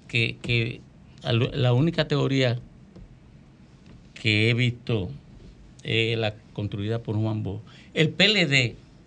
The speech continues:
se armó bajo, se construyó bajo, eh, sobre un armazón de métodos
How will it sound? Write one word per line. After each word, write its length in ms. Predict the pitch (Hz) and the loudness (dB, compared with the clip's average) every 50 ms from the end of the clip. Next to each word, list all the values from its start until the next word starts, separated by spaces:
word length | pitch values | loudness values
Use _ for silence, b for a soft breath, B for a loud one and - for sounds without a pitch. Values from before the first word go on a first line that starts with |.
| - - - - - - - - - - - - - | -20 -20 -20 -20 -20 -20 -20 -20 -20 -20 -20 -18 -14
se 320 | - - - 156 160 156 | -14 -4 2 4 6 6
armó 580 | 139 131 127 117 123 143 165 160 139 123 120 - - - - B B B B B B B B B B - | 8 6 6 4 4 2 4 4 2 0 -2 -4 -10 -18 -20 B B B B B B B B B B -12
bajo, 680 | - 104 101 135 139 147 139 143 151 139 120 113 - - - - - - - - | -10 0 4 6 6 6 6 4 2 2 2 0 -4 -10 -16 -20 -20 -20 -20 -18
se 220 | - - - 147 143 | -4 0 0 2 2
construyó 540 | 151 156 147 143 143 147 143 143 160 170 165 | 2 2 2 2 2 2 2 2 2 2 2
bajo, 360 | 165 147 156 160 156 151 - - | 2 2 2 0 -2 -2 -2 0
eh, 160 | 139 135 131 | 2 2 2
sobre 300 | 131 - 156 143 143 156 | 2 2 0 2 0 0
un 100 | 160 165 | 0 0
armazón 520 | 160 165 165 156 143 - - 151 151 156 | 0 2 0 0 -2 0 0 0 0 0
de 100 | 151 143 | 0 0
métodos 680 | 139 147 151 156 156 170 170 165 175 175 175 - - | 0 0 0 -2 -2 -6 -6 -6 -6 -8 -8 -12 -14